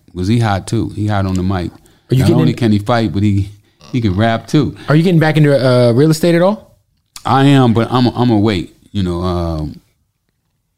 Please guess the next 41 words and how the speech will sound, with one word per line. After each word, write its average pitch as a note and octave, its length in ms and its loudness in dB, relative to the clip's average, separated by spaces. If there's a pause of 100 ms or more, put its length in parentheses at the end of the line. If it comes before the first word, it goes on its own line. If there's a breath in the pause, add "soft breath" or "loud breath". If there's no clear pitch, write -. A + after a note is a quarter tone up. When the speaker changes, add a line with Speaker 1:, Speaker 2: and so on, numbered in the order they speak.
(180)
Speaker 1:
uh, F2 560 -8
I F#2+ 100 -6
got F#2 180 0
my G2 100 2
credit G#2 340 -2
right, G2 380 -2 (560)
and, F2+ 200 -14
and G#2 180 -2
you G3 80 2
know C#3 120 0
now C#3+ 240 0
with C3 100 -2
my, A#2+ 160 -2
with B2 180 -2
my A2+ 80 0
marijuana A#2 560 0
grow, G#2 340 -4
you B2+ 120 -6
know A#2+ 120 -6
I A#2 80 -8
should - 200 -12
be G2+ 100 -2
making E2+ 480 -6 (720 loud breath)
Speaker 2:
A F2+ 80 -6
lot D2+ 220 -6
of C2+ 80 -8
money. G2+ 140 2
Speaker 1:
million, F#2 340 2
million F#2+ 320 2
and F2 80 0
a F2+ 40 0
half F2+ 300 0
a F2 60 -2
month. F2+ 340 -2 (140)
You G2+ 100 -4
know F2 120 -2
what - 20 -4
I'm E2+ 60 -4
Speaker 2:
Yeah. F#2 60 -6
Speaker 1:
saying? E2+ 360 -6
So - 240 -10